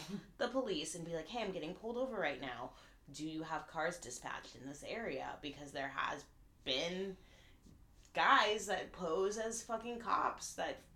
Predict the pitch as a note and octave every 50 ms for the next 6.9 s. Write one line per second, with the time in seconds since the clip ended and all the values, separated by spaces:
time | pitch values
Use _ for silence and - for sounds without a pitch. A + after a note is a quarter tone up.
0 | - - F#3 F3 F3 - G#3 G3+ G3 G3 G3 F#3+ F#3 F#3 F#3 - - - - -
1 | A3+ A#3 A#3 A3+ - G3 C4+ C4+ C4 C4 C4 A#3 G#3 G3 F#3+ C#4+ - - - D4
2 | D#4+ A3+ A3+ A3+ A#3 A#3+ A#3+ - B3+ A#3 A3 C#4 C#4 D4+ D4+ - D4 C#4+ D#4+ D#4
3 | C4+ B3+ - C4 C4+ B3+ - A3 G#3 - A#3+ A#3 F#3 F3+ F#3+ G3 F#3 G3+ F#3+ G3
4 | F#3 - - - - E3 F3+ F#3 F#3+ F#3+ F#3+ G3 F#3+ - G3 E3 D#3+ - E3+ D#3
5 | D#3 - D3+ C#3 G#2 F#2+ G2+ - - - G#3+ C4+ E4 F#4 F4 D4 A#3 G#3+ A3 A#3
6 | A#3 - - - - A#3 A3+ - - G#3+ G#3 G#3 - - - A3 G#3+ G#3+